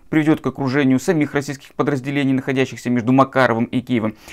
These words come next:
поставит под угрозу способность северной группировки россиян пополнять свои запасы, лишит их возможности наступать с запада на Киев и отрежет им доступ к южным районам относительно Киева.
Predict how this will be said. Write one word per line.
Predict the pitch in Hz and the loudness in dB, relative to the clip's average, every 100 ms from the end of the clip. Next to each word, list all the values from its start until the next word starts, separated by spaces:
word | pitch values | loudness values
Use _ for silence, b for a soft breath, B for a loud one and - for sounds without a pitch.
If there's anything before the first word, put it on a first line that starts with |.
| B - | B 0
поставит | 160 180 156 135 | 2 4 0 2
под | 165 165 | 2 2
угрозу | 156 175 151 | 4 4 4
способность | - 156 160 151 147 - | 0 -4 -2 -4 -4 -2
северной | 165 139 110 104 | 2 2 2 -2
группировки | 101 113 123 110 - | -2 -2 0 0 0
россиян | 120 - 123 90 | -4 -2 -4 -4
пополнять | - 120 113 90 | 0 2 2 -2
свои | 101 | -4
запасы, | 95 110 165 170 185 B B B B B | -4 2 2 2 -4 B B B B B
лишит | 160 202 185 127 | 2 2 0 -2
их | 147 - | -2 0
возможности | 143 156 156 175 127 95 - 104 | 4 4 4 2 2 0 -4 -4
наступать | 113 - - 95 - | -4 -2 2 2 0
с | - - | -12 -4
запада | 151 170 156 160 156 | 2 4 4 4 0
на | 165 | -2
Киев | 165 165 B B | -4 -6 B B
и | 226 | 0
отрежет | - 190 185 165 180 - | 4 4 4 4 2 2
им | 226 113 | 0 2
доступ | 135 135 - | 0 -2 -8
к | - | -4
южным | 127 170 98 92 85 - | 2 4 4 0 -2 2
районам | 101 104 98 85 76 82 | 4 4 2 -2 -4 -8
относительно | - 95 - 90 92 | -6 -6 -6 -6 -6
Киева. | 98 92 - | -4 -6 -8